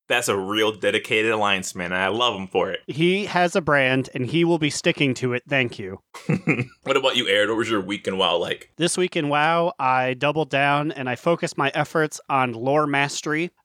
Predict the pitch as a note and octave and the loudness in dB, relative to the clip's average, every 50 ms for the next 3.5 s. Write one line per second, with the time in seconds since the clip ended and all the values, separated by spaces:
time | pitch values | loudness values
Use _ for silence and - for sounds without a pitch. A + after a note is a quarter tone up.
0 | - C#3+ C3 C3 B2+ B2+ B2+ B2+ B2 - - - - C#3+ C#3+ D3+ D#3 D#3+ D#3+ D#3+ | -2 0 2 4 4 4 2 0 0 -4 -6 -2 2 2 4 4 2 2 0 -2
1 | D#3 D3+ D3 C#3+ C#3 B2 C#3 D#3 E3+ - - - - D#3+ D3+ D3+ D3+ D3+ D3+ D3+ | -2 -2 -2 -2 -2 -2 0 -2 -2 -2 -6 -8 -4 0 2 2 4 4 2 2
2 | D3 C#3+ - - C#3 C#3 D3 D3+ D3+ D3+ D3+ - C#3+ B2+ B2+ B2+ B2 B2 A#2 G#2 | 0 -2 0 2 4 4 6 6 4 2 2 0 2 2 2 2 2 -2 -6 -8
3 | A#2 B2 B2 A#2+ A#2+ A#2+ A#2+ A#2+ A#2+ A#2+ | -6 -4 -4 -2 -2 -4 -2 -2 -4 -4